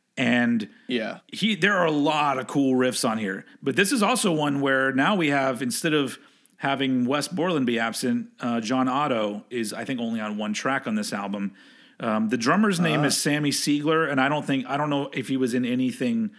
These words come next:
Speaker 1: of major note, but, um, he did fine on this. But, um, it is a more serious Limp Bizkit. But the thing that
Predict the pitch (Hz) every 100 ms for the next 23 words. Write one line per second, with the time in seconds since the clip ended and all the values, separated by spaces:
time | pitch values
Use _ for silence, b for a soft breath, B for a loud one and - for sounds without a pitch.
0 | B B B B _ - 120 107 117 120
1 | 123 113 107 110 110 143 - - b b
2 | b b b 117 107 123 120 131 123 120
3 | 117 - 196 247 226 - 147 165 196 180
4 | - 151 156 165 170 - 135 b b b
5 | b b 147 151 139 143 147 139 135 170
6 | 220 240 226 196 175 165 165 170 156 175
7 | 147 135 175 - 139 131 151 127 202 240
8 | 254 185